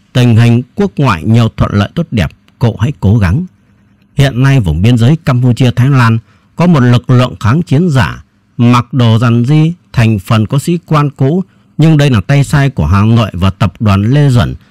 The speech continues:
Lực lượng của ta mặc đồ xanh đậm, cụ phân biệt kiểu lầm nguy hiểm.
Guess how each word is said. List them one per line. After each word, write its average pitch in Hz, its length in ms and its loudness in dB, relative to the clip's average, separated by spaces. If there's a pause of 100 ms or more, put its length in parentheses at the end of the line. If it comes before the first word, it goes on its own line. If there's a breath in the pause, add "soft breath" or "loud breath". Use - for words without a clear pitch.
(240 soft breath)
Lực 117 320 0
lượng 120 260 0
của 87 140 -4
ta 147 180 -2
mặc 120 240 0
đồ 98 240 2
xanh 143 280 -2
đậm, 104 220 -2 (260)
cụ 127 200 -2
phân 147 360 -2
biệt - 280 -4
kiểu 90 200 -2
lầm 82 260 0
nguy 127 180 2
hiểm. 127 280 0